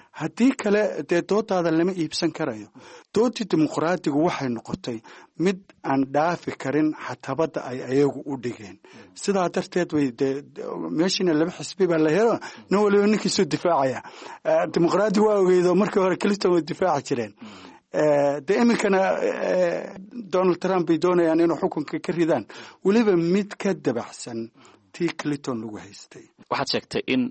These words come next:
Speaker 2: dimuqraadigu ay ku guul daraysteen doodooda inay si wanaagsan u soo dhigaan. Laakiin marka la soo qaato tusaalaha Mitt Romney oo kale iyo niman kale oo siyaasiyiin oo meesha ka hadlay, waxaa hadalkooda ka muuqatay, yes, madaxweynuhu dembiga waa galay,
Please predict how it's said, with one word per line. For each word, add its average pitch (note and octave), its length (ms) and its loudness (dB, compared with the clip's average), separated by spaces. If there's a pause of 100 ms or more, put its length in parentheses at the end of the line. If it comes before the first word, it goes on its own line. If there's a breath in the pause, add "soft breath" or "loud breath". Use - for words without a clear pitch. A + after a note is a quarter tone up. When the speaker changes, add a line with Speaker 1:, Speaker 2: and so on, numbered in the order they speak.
Speaker 2:
dimuqraadigu A2+ 840 -2
ay G2+ 120 -4
ku C#3+ 80 -6
guul A2+ 240 -4
daraysteen G#2 580 -6
doodooda A2 420 -2
inay F#2+ 140 -8
si - 160 -8
wanaagsan G2 420 -4
u F#2 40 -10
soo F2+ 240 -8
dhigaan. D#2 240 -6 (280 soft breath)
Laakiin F#3+ 280 -4
marka F#3 260 -4
la A#2 80 0
soo C3 180 0
qaato G#2+ 280 -4
tusaalaha G2+ 560 -4
Mitt A#2+ 320 -2
Romney F2+ 280 -8
oo C2 120 -8
kale - 160 -14 (140)
iyo G2+ 180 -10
niman A2+ 240 -2
kale B2 220 -2
oo A2 60 0
siyaasiyiin G#2+ 720 -6
oo F#2 80 -4
meesha G#2 280 -4
ka A2+ 160 -8
hadlay, D2+ 200 -6 (140)
waxaa - 180 -2
hadalkooda D3+ 440 0
ka - 160 -4
muuqatay, C#3+ 500 -2 (220)
yes, - 220 -4
madaxweynuhu B2 500 -2
dembiga G2 400 -2
waa E2+ 240 0
galay, E2 320 -6